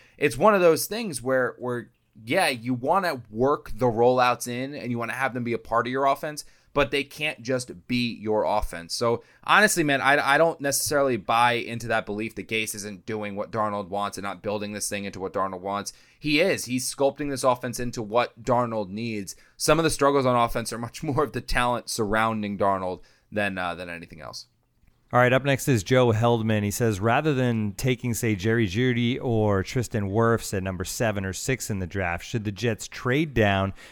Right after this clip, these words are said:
Speaker 2: uh, get a center, and then address offensive tackle and wide receiver, receiver later based on how deep this draft is at those spots?"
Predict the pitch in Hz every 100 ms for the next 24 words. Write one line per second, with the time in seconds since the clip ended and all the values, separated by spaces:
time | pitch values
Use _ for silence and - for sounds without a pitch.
0 | - 110 98 92 101 107 98 - 151 156
1 | 120 98 101 113 104 113 117 101 113 104
2 | - - 113 - 107 104 - 113 101 -
3 | 98 95 101 92 87 - 110 95 90 -
4 | 123 110 101 98 123 104 95 98 127 117
5 | 95 87 - - - 110 101 104 92 107
6 | 107 92 107 107 104 92 - 104 107 107
7 | - 110 92 104 92 87 95 85 - 85
8 | - -